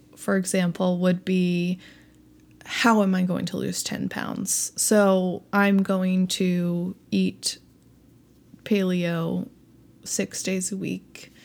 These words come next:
and exercise, you know, three days a week. So having some things that are more tangible, and it's, it's not really, like, important if I lose ten pounds. I mean, for some reason, mentally, that was, like, a thing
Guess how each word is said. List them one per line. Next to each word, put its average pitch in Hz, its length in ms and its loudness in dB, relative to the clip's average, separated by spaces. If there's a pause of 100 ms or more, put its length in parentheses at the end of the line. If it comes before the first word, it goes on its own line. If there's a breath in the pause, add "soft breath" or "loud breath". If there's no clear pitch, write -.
(360 loud breath)
and 180 480 0
exercise, - 1120 -4 (500)
you 196 140 2
know, - 180 -8 (300)
three - 180 -4
days - 280 -6
a - 40 -8
week. - 280 -12 (260 loud breath)
So 233 240 6
having 220 460 6
some 202 400 2 (120)
things 185 360 2
that 185 140 0
are 180 140 0
more 175 800 0 (880 soft breath)
tangible, 220 720 4
and 208 420 2 (600)
it's, - 320 -2
it's 240 260 0
not 254 200 2
really, 240 300 2
like, 190 300 -2
important 196 500 -2
if 214 160 0
I 220 80 0
lose 214 280 0
ten 214 220 0
pounds. 220 300 -2
I 214 100 0
mean, 190 180 2
for 190 160 -4
some 190 260 0
reason, 185 360 2
mentally, 180 500 0
that 196 220 -4
was, 190 200 -4
like, 190 180 -4
a 196 80 -4
thing 196 480 0